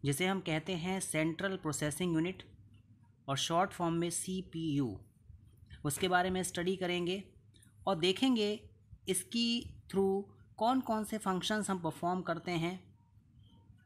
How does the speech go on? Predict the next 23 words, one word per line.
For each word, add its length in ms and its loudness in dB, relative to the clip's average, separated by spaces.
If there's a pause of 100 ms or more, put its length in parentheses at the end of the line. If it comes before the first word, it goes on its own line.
(760)
और 360 6 (580)
सेंट्रल 400 0
प्रोसेसिंग 520 0
यूनिट 200 2
जो 120 0
होती 320 0
है 160 0 (480)
वो 60 4
brain 300 2
of 140 0
the 140 0
computer 440 -2
कहलाता 440 -2
है। 200 -6 (640)
Now, 320 6 (2000)
a 180 4
central 640 2
processing 680 2
unit 400 2 (580)
is 140 4 (100)
also 480 2 (340)
a 360 4 (680)
processor, 540 0